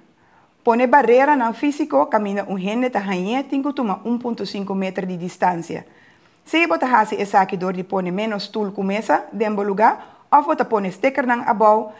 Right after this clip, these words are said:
caminha gente, tem que parar de linha. Usa screen, não, transparente, na ebali, não.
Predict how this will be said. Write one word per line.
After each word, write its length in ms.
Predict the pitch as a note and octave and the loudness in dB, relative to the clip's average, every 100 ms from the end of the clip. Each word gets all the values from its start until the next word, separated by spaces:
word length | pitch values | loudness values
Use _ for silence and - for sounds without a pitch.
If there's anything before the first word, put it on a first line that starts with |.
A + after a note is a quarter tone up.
| - | -6
caminha 340 | A3 G#3 G#3+ G3+ | -2 -2 -2 -4
gente, 280 | G#3+ A#3 | -2 -2
tem 140 | A#3+ F#3+ | -2 -4
que 80 | F#3+ | -2
parar 360 | G#3 F#3 E3+ | 2 4 2
de 180 | E3 F#3 | -2 -4
linha. 380 | F#3 F#3 F#3 F3+ - _ _ _ _ _ _ _ _ _ - | -4 -4 -6 -12 -20 _ _ _ _ _ _ _ _ _ -2
Usa 260 | A#3+ A3+ C4+ | 0 2 0
screen, 360 | C4+ E4 D#4 | 0 0 2
não, 180 | D#4+ D#4+ | 4 2
transparente, 840 | - C#4+ C4+ G#3+ G3+ G#3+ A#3 C4+ D#4+ - | 2 0 0 -2 0 -2 0 -2 -2 -6
na 120 | A3 G3+ | -2 -2
ebali, 420 | F#3+ G3 G3+ G#3 | 2 6 6 4
não. 240 | F#3 E3 | -4 -8